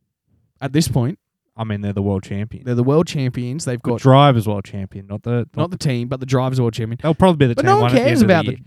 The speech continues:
Speaker 1: the
Speaker 2: No, they will be the team one by the end of the year, the way Ferrari's going.
Speaker 1: Yeah, it's not looking too crash hot for them.
Speaker 2: Nope.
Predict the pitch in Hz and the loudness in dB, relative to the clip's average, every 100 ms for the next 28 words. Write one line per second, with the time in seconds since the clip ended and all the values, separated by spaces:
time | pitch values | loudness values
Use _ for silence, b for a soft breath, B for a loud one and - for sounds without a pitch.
0 | _ 151 151 185 196 185 165 160 139 131 | _ 4 6 6 4 6 6 6 2 -4
1 | 113 107 107 104 101 104 101 104 104 107 | -4 -4 -2 -2 -2 -4 -6 -4 -4 -4
2 | - _ 123 120 104 104 104 107 107 101 | -6 _ 0 2 2 -2 0 0 -2 -4
3 | 98 104 110 _ _ _ _ - 139 143 | -4 -6 -8 _ _ _ _ -2 4 4
4 | 131 123 151 208 - 175 196 185 160 - | 4 2 2 2 4 6 6 4 2 4
5 | 175 - 160 151 156 - 135 117 98 123 | 4 4 0 2 0 0 -2 -2 -4 -8
6 | 120 113 113 - | -4 -2 -2 -6